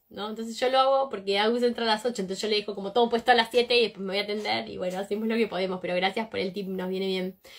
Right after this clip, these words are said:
Carla, te consulto, yo creo que para obtener una casa solo es a raíz de un préstamo. Ya mismo lo estás diciendo, no, saquemos esa creencia.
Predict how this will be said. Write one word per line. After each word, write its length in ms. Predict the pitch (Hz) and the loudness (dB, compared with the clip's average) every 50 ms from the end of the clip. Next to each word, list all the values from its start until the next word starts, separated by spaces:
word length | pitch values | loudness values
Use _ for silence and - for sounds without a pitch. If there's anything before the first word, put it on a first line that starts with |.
| - - - _ | -20 -20 -14 _
Carla, 300 | - 240 240 220 214 202 | 0 2 4 4 2 2
te 80 | 214 | -2
consulto, 480 | 202 220 220 214 - 220 190 180 202 202 | -6 -4 -6 -6 -6 -10 -10 -8 -8 -8
yo 120 | 196 214 | -8 -8
creo 120 | 220 220 226 | -8 -10 -10
que 80 | 226 | -8
para 120 | 202 202 202 | -8 -8 -6
obtener 180 | 202 202 190 | -6 -8 -6
una 120 | 208 214 202 | -6 -6 -4
casa 400 | 208 208 208 - 226 214 - - | -4 -4 -4 -2 -4 -4 -4 -4
solo 220 | - - 220 220 | -8 -6 -6 -4
es 80 | 220 220 | -4 -4
a 40 | 202 | -4
raíz 200 | 196 190 190 190 | -2 -2 -4 -4
de 60 | 202 | -4
un 60 | 196 | -4
préstamo. 460 | 196 190 180 - - 180 185 190 180 | -4 -4 -6 -6 -6 -6 -6 -6 -6
Ya 160 | - - 208 | -8 -6 -4
mismo 220 | 208 226 220 226 240 | -2 -2 0 0 0
lo 80 | 190 | -2
estás 180 | 180 - 180 180 | -2 -4 -6 -8
diciendo, 480 | 185 180 - 175 180 180 180 185 185 180 | -6 -4 -2 -2 0 0 0 -2 -2 -4
no, 300 | 185 180 170 175 175 - | -4 -6 -6 -6 -8 -10
saquemos 360 | - 170 185 156 175 185 180 | -12 -10 -8 -8 -8 -8 -8
esa 140 | 180 190 - | -10 -14 -16
creencia. 320 | - - - - - _ | -16 -18 -18 -18 -20 _